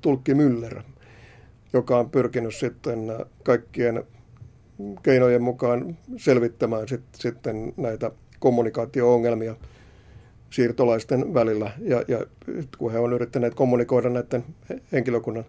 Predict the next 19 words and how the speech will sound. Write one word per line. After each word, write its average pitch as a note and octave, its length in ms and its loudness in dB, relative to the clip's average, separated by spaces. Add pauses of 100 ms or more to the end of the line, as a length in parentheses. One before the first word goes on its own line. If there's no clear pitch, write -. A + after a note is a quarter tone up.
(1120)
Stuartia B2+ 520 2
ja B2 80 4
mu-, B2+ 200 2
muiden A#2+ 300 2
kanssa. A2 360 -4 (260)
Et B2+ 100 -10 (240)
s-, - 120 -16 (100)
kun C3+ 120 -6
siellä B2 200 2
on C#3+ 80 8
ollut C#3+ 380 8
ihan D3+ 220 4
ympäri C3+ 320 4
maailmaa, A#2+ 380 4
siellä A#2 200 -2
on C#3 60 6
ollut C#3 200 2
kiinalaisia, A#2 800 0 (160)
armenialaisia, A#2 920 -2